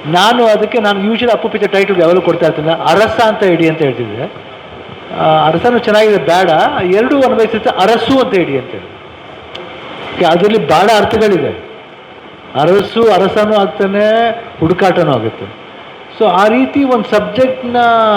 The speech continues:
ನಾವು ಕೇಳಿದಾಗ ಏನಾಗುತ್ತೆ ಅಂದರೆ, ಏನೋ ಒಂದು ವಿಶೇಷತೆ ಇದ್ದಾಗ ನಮ್ಮಲ್ಲಿ ಒಂದು, ಒಂದು ಸ್ಪಾರ್ಕ್ ಬೆಳೆಯುತ್ತೆ. ನಮ್ಮಲ್ಲಿ ಸ್ಪಾರ್ಕ್ ಬೆಳೆದಾಗ ಏನಾಗುತ್ತೆ ಅಂದರೆ, ಹಂಡ್ರೆಡ್ ಪರ್ಸೆಂಟ್ ಅದು ಎಲ್ಲರಿಗೂ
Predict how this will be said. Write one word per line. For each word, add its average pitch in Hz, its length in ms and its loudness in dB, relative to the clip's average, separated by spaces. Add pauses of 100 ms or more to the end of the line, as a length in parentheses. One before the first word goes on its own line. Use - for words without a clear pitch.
ನಾವು 190 160 2
ಕೇಳಿದಾಗ 220 500 2
ಏನಾಗುತ್ತೆ 196 300 -2
ಅಂದರೆ, 190 180 -4
ಏನೋ 196 180 -4
ಒಂದು 175 300 -4
ವಿಶೇಷತೆ 208 540 0
ಇದ್ದಾಗ 165 320 2 (720)
ನಮ್ಮಲ್ಲಿ 220 440 2
ಒಂದು, 185 240 2
ಒಂದು 143 380 -2
ಸ್ಪಾರ್ಕ್ 180 420 -2
ಬೆಳೆಯುತ್ತೆ. - 920 -10
ನಮ್ಮಲ್ಲಿ 208 320 2
ಸ್ಪಾರ್ಕ್ 208 340 0
ಬೆಳೆದಾಗ 214 240 2
ಏನಾಗುತ್ತೆ 180 380 0
ಅಂದರೆ, 180 160 -2
ಹಂಡ್ರೆಡ್ 196 420 0
ಪರ್ಸೆಂಟ್ 208 360 2
ಅದು 170 180 2
ಎಲ್ಲರಿಗೂ 160 720 2